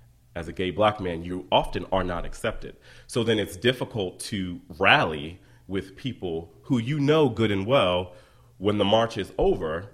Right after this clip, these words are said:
when it comes time to go to that bar or go to that club or just to have a simple conversation, you will not be included. So it's, it's really difficult, and I think it's very complicated for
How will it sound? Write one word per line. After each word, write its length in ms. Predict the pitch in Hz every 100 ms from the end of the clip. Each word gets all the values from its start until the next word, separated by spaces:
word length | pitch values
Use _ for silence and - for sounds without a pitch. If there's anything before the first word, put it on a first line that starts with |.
| -
when 180 | 98 98
it 120 | 92
comes 300 | - 135 113 -
time 280 | 120 101
to 120 | 98 87
go 180 | 98
to 140 | 95 101
that 200 | 92 82
bar 300 | 90 92 92
or 140 | 85
go 180 | 82 92
to 120 | 92
that 200 | 92 80
club 340 | - 101 92 90
or 300 | 85 85 82 - - _ -
just 200 | 143 -
to 60 |
have 260 | 101 113 95
a 140 | 87
simple 320 | - 113 98 90
conversation, 920 | - 104 85 - 104 104 - 76 76 - _ _ _ _ _
you 180 | 90 139
will 180 | 127 120
not 260 | 110 107 90
be 120 | 87
included. 500 | 80 - 101 - 52 _ _ _ _ _ _ _ _ -
So 140 | -
it's, 160 | 104 -
it's 160 | 104
really 240 | 98 190 104
difficult, 380 | 98 - 80 80
and 60 |
I 40 | 90
think 220 | - 123
it's 100 | 95
very 340 | 82 95 90
complicated 760 | 85 - 139 98 90 90 80 76
for 480 | - 87 80 78